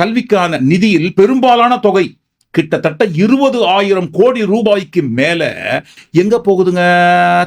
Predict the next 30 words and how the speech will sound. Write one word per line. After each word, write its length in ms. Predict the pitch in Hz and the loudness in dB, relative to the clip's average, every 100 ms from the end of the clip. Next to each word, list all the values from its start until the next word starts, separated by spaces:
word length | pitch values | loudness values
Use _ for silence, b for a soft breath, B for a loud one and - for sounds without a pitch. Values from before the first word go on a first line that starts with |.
| - | -2
தனியார் 540 | 190 220 294 277 262 202 | -2 2 4 4 2 0
ஆராய்ச்சி 560 | 165 214 226 220 208 | 0 0 0 -2 0
நிறுவனத்துக்கு 540 | 185 220 226 214 190 160 | 0 2 0 -2 -4 -2
போகுது. 360 | 180 160 127 - _ - | -2 -2 -6 -10 _ -4
ஒதுக்கி 360 | 117 185 202 | -2 -2 -2
இருப்பதே 360 | 202 170 185 208 | -2 -2 0 0
நாடு 340 | 185 175 196 | 0 0 0
முழுக்க 280 | 175 185 196 208 | 0 0 -2 -2
கல்விக்காக, 680 | 160 180 202 180 165 147 113 | -2 -2 -2 -2 0 0 0
உயர்கல்வி 560 | 143 180 208 190 165 156 | 2 2 0 -2 -2 -2
உட்பட 380 | 156 156 196 185 | -2 0 0 0
ஒரு 140 | 147 | 0
எழுபத்தெட்டாயிரம் 680 | 147 180 185 165 147 139 120 | 0 0 0 -2 -4 -4 -2
கோடி 200 | 139 175 | -2 -2
கிட்ட 200 | 135 120 | -2 -6
தான். 220 | 104 110 B B | -6 -8 B B
அதுல 380 | 117 165 220 240 | -4 -2 0 0
இருந்தே 360 | 226 240 254 | 0 0 0
பாருங்க, 360 | 233 226 202 175 | 0 0 0 -2
தனியார் 540 | 180 185 247 277 262 | -2 0 2 4 2
ஆராய்ச்சி 500 | 247 165 226 233 220 | 0 0 0 0 -2
நிறுவனங்களுக்காக 720 | 190 202 240 226 202 196 180 | 0 0 0 0 0 0 -2
மட்டுமே 400 | 165 160 226 214 147 170 B B 202 | -4 -4 -2 0 0 -4 B B 0
இருபதாயிரம் 560 | 269 277 262 226 214 | 2 2 0 0 -2
கோடி 220 | 208 254 254 | 0 -2 -2
ரூபாய்க்கு 400 | 240 254 233 220 | -2 -2 -2 -2
மேல 200 | 240 254 | -2 0
போயினுக்குது. 480 | 214 226 202 170 165 _ _ - | 0 0 0 -2 -6 _ _ -6
கல்விக்காக 760 | 190 247 285 - 254 233 214 | -2 0 0 0 -2 0 0
ஒதுக்கப்படும் 720 | 196 214 - 214 - 202 | 2 0 0 -2 0 -2